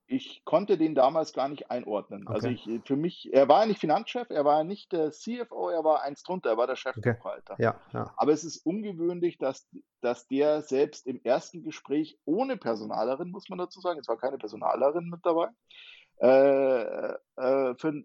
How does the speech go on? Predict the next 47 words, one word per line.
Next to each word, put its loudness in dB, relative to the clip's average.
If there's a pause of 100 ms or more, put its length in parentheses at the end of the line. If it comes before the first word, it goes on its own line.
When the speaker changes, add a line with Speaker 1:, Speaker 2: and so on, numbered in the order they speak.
(120)
Speaker 1:
es -4
war 6
damals 2
ein -10
Teamleiterposten, -2
der -10
Speaker 2:
Ja, -12
Speaker 1:
ausgeschrieben -6
Speaker 2:
okay. -12
Speaker 1:
war. -20 (960)
So, -6 (540)
ja, 4 (200)
und -6
dann 4
kam's -4
halt -2 (120)
eben -6
zum -12
zweiten 2
Gespräch -8
und -8
da -2
ging's -8
eigentlich -4
eher 8
darum, 4
wie -10
führe 4
ich 0
so -4
ein -10
Team, -8
dann -2
ist -10
mir -6
dieses -10
Team -4
mal 2
vorgestellt 2
worden, 4 (600)
äh, 6 (200)
dann -2
ist -6
man -2
einmal -2 (340)
do-, -2 (180)
do-, -8